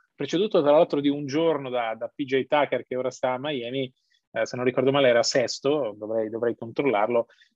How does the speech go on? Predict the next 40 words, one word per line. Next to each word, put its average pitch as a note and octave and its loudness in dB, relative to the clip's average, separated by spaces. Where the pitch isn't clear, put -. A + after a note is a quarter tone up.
Eh, B1+ -8
però B2+ 6
ecco, A#2+ 2
il B2 0
fatto D#3+ 4
che D#3 4
stia D3+ 0
facendo D#3 0
così D3 2
la A3 2
differenza D3 -2
la B2 -12
dice C#3 -4
lunga D3+ -6
davvero C#3 -2
sul C3 -8
talento C#3 -2
di B2+ -10
questo C3 -4
giocatore B2+ 0
eccezionale, D3 0
che C#3 2
l'anno C3+ -2
scorso D3+ -2
per A#2+ -4
la A#2 -4
prima B2+ -6
volta F#3 -2
in E3 -6
carriera, D#3 0
eh, - -12
si - -4
è - 0
regalato C#3+ 2
le D3 -4
finals E3 -8
e F3+ 2
che - -14
quest'anno C#3 -2
ovviamente, C3 0